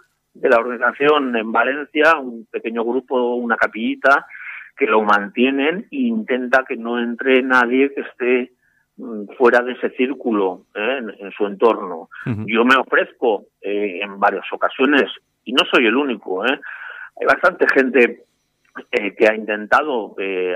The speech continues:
Speaker 1: ayudar a, o intentar, tratar de ayudar dentro de la organización, <clears throat> perdón, y, y, mm, no les han dejado,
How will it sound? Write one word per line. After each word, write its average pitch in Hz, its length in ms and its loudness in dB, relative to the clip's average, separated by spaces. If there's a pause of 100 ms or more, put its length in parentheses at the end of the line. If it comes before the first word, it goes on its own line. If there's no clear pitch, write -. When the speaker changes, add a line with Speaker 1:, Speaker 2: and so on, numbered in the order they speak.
Speaker 1:
ayudar 101 360 2
a, 95 380 -4 (120)
o 69 260 -20
intentar, 92 380 -2 (220)
tratar 113 260 0
de 117 80 2
ayudar 113 380 2
dentro 104 220 -8
de 101 60 -4
la 98 120 -6
organización, 131 500 -2 (340)
<clears throat> 202 320 2
perdón, 123 360 -2 (340)
y, 107 720 -6
y, 98 380 -20
mm, 95 720 -18
no 101 100 -4
les 113 160 -2
han 117 160 0
dejado, 123 480 -4